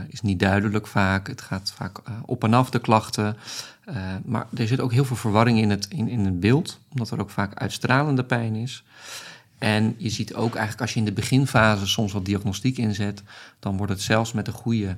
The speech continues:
eh, foto's die worden aangevraagd, zie je, ehm, dat de diagnose nog niet wordt gesteld.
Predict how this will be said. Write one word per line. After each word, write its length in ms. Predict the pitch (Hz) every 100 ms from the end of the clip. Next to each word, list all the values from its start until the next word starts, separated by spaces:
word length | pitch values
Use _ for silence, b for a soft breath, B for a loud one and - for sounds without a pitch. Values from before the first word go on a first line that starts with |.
| 110
eh, 100 | 101 92
foto's 360 | - 120 120
die 100 | 101
worden 220 | 98 98 -
aangevraagd, 720 | 104 98 98 101 95 - - b b b
zie 300 | - - 90
je, 120 | 90 87 -
ehm, 200 | 92 92 92 - _
dat 140 | 110
de 80 | -
diagnose 480 | 98 98 107 120 107
nog 140 | 101
niet 140 | 101 92
wordt 180 | 92 -
gesteld. 600 | 98 - 98 101 131